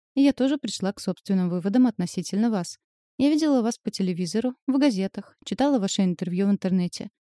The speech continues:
Видела, как вы потрясены, подавлены. Но в вас не было признаков вины.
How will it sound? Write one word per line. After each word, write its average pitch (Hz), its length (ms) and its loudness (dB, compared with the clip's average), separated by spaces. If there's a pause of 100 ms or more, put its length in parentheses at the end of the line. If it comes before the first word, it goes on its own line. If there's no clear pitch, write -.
(100)
Видела, 208 340 2
как - 220 -6
вы 185 80 -2
потрясены, 180 640 -4 (120)
подавлены. 180 560 -2 (340)
Но 208 140 6
в 175 60 -4
вас 185 220 -4
не 214 160 4
было 196 200 0
признаков 180 560 -4
вины. 196 360 2